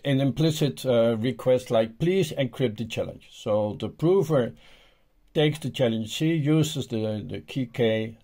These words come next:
and, uh, produces the response R, and the verifier is going to verify if this is okay.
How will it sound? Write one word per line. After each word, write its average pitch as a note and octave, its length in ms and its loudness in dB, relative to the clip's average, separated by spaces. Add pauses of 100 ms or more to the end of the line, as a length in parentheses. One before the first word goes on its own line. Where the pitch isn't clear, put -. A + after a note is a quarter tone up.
(100)
and, G2+ 420 -4 (140)
uh, - 40 -14
produces G#2 640 -8
the G#2 100 -8
response G#2+ 640 -2
R, G#2 340 -4 (520)
and B2+ 220 -4
the A#2+ 60 -4
verifier G#2+ 800 2 (280)
is G2+ 160 -10
going G#2+ 220 0
to F#2+ 180 -8
verify F2 480 -4
if E2 200 -10
this - 200 -12
is - 160 -14
okay. - 260 -10